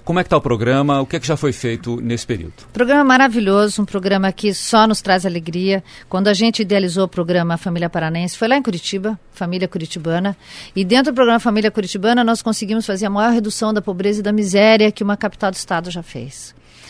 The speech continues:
Speaker 2: Nós reduzimos cinquenta e sete por cento da pobreza e da miséria no estado do Paraná, na cidade de Curitiba, num momento que era extremamente impossível alguém achar que redução de pobreza e miséria poderia acontecer.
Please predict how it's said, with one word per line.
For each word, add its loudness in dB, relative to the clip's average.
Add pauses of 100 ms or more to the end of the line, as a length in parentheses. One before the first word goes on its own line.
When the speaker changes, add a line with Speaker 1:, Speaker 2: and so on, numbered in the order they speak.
(120)
Speaker 2:
Nós -6
reduzimos -2
cinquenta -2
e -2
sete -4
por -8
cento -4
da -6
pobreza -6
e -10
da -2
miséria 0
no -4
estado -4
do -12
Paraná, -4
na 0
cidade 0
de -6
Curitiba, -6 (360)
num 4
momento 2
que -2
era 4
extremamente -2
impossível -2
alguém 0
achar -2 (300)
que -2
redução -2
de -4
pobreza -4
e -6
miséria -4
poderia -6
acontecer. -8